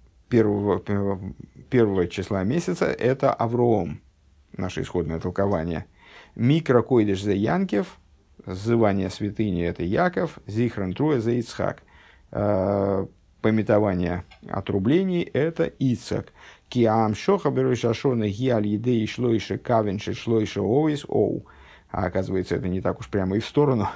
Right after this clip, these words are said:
<laughs> а просто к этому, к этому Ребе, собственно говоря, здесь и приводит.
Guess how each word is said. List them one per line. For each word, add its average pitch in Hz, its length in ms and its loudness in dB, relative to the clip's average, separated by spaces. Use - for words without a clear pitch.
<laughs> - 160 -20
а 123 280 2
просто 107 360 -2
к - 80 -10
этому, 101 540 -4
к - 40 -4
этому 104 280 -2
Ребе, 98 240 0
собственно - 380 -6
говоря, 98 320 0
здесь 104 260 -4
и 117 40 -2
приводит. 117 540 0